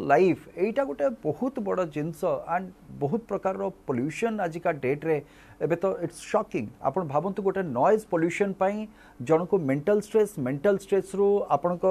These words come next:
ହାର୍ଟର ଷ୍ଟ୍ରେସ୍ ପଡ଼ୁଛି, ସେଥିପାଇଁ ଗୋଟେ ହାର୍ଟ ଆଟାକ୍ ବି ହେଉଛି। ତ ଭାବନ୍ତୁ, କେତେ ସମୟ ଆମେ ବାହାରେ ରୋଡ଼ରେ ଆମେ ଏକ୍ସପୋଜ୍ ହେଉଛେ, ବାହାରେ କେଉଁଠି ଖଟିରେ ଆମେ ବସୁଛେ,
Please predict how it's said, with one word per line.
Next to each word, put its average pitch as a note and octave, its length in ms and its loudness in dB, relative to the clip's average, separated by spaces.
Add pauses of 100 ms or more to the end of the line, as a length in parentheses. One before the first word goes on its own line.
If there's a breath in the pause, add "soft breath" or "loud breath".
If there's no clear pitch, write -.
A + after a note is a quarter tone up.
(200)
ହାର୍ଟର F3 360 4
ଷ୍ଟ୍ରେସ୍ G3+ 360 -4
ପଡ଼ୁଛି, G#3+ 340 -4 (320 loud breath)
ସେଥିପାଇଁ B3+ 400 4
ଗୋଟେ A#3 180 2
ହାର୍ଟ F3 260 2
ଆଟାକ୍ D3+ 300 -4
ବି C3+ 100 0
ହେଉଛି। G#2+ 340 -8 (600)
ତ F#3+ 60 6
ଭାବନ୍ତୁ, F#3 360 2
କେତେ - 360 0
ସମୟ G#3+ 300 -2
ଆମେ G3 200 2
ବାହାରେ D#3 400 0
ରୋଡ଼ରେ F3+ 480 0
ଆମେ D#3+ 240 -4
ଏକ୍ସପୋଜ୍ D#3 400 -2
ହେଉଛେ, D3+ 260 -2 (380 loud breath)
ବାହାରେ D#3 260 6
କେଉଁଠି E3+ 220 -2
ଖଟିରେ E3 420 -4
ଆମେ E3 160 -2
ବସୁଛେ, D#3 440 -2